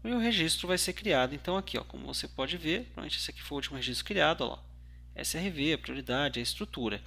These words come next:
Qualquer coisa errada que você fizer aqui no preenchimento, né, o Office três meia cinco não vai conseguir validar. Então, é só verificar.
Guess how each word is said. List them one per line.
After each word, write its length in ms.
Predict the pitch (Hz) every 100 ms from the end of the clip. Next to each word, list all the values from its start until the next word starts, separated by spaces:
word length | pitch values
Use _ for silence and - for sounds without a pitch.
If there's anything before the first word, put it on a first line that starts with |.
| - - - -
Qualquer 360 | 190 - 285
coisa 260 | - 277 226
errada 340 | 175 160 160
que 140 | - 156
você 260 | 156 151
fizer 420 | - 147 123 131
aqui 300 | 127 - 143
no 100 | 147
preenchimento, 800 | 123 127 120 127 120 170 185 -
né, 200 | 113 123
o 80 | 151
Office 240 | 131 - -
três 180 | 147
meia 160 | 160 175
cinco 400 | - 165 160 208
não 100 | 214
vai 220 | 160 139
conseguir 340 | 143 175 - 165
validar. 380 | 185 233 120
Então, 180 | - -
é 60 | 208
só 140 | 240
verificar. 680 | 277 311 370 - 147 -